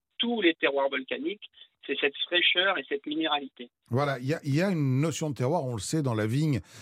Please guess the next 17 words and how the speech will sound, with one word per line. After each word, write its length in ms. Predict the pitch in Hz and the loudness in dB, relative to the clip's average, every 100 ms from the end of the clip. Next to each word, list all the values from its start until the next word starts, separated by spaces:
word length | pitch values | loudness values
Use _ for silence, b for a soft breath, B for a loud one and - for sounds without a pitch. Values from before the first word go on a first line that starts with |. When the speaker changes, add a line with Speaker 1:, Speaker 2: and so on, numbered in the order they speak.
| B | B
Speaker 2:
euh, 200 | 110 104 | 0 2
la 140 | 104 113 | 2 2
nature 400 | 131 - 180 123 | 0 -2 -4 -2
du 120 | 123 | -2
sol 360 | - 170 151 120 | 0 2 2 2
joue 200 | 107 113 | 0 0
un 40 | |
rôle 240 | 107 135 | 0 -2
très 220 | 110 120 113 | -2 -2 -2
important, 380 | 104 127 233 | -2 -2 -2
la 100 | 175 | 0
nature 260 | 117 107 107 | 0 -2 -2
du 140 | 117 | -2
sol, 260 | 120 208 185 | 0 2 2
mais 200 | 131 110 | 2 2
aussi, 400 | 110 - 151 | 0 0 0
euh, 80 | 131 | 2